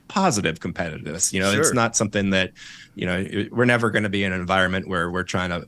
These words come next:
Speaker 1: push each other down to make a sale, you know? <laughs> But, you know, you wanna look, you know, you, you, you see that your team member's doing well, and you wanna do your, your part and do well. And,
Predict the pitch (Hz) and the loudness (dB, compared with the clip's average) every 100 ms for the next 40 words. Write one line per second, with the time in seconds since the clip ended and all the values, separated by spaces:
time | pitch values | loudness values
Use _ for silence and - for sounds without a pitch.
0 | _ - 107 - 87 98 87 90 90 85 | _ 0 0 0 0 0 2 2 2 0
1 | 90 82 95 90 78 - 95 82 85 - | -4 -6 -2 -2 0 2 2 0 -2 -2
2 | 98 90 - - 175 202 - 208 - - | 0 2 0 0 0 0 2 2 2 0
3 | 110 101 95 151 139 104 101 110 95 113 | 0 2 2 2 6 4 4 4 6 6
4 | 127 127 127 120 - 117 107 110 - 113 | 4 4 2 0 -2 0 2 0 -4 -8
5 | - _ _ - - 120 95 - 123 131 | -8 _ _ -16 -2 0 0 0 2 4
6 | 120 113 113 127 113 113 110 - 110 104 | 4 4 4 4 4 4 2 2 2 4
7 | 107 113 101 113 110 98 95 98 104 104 | 4 2 0 0 0 0 -2 -2 -2 -4
8 | - 107 110 92 87 87 87 90 90 104 | -2 -2 0 0 -2 -4 -2 0 2 2
9 | 85 | -2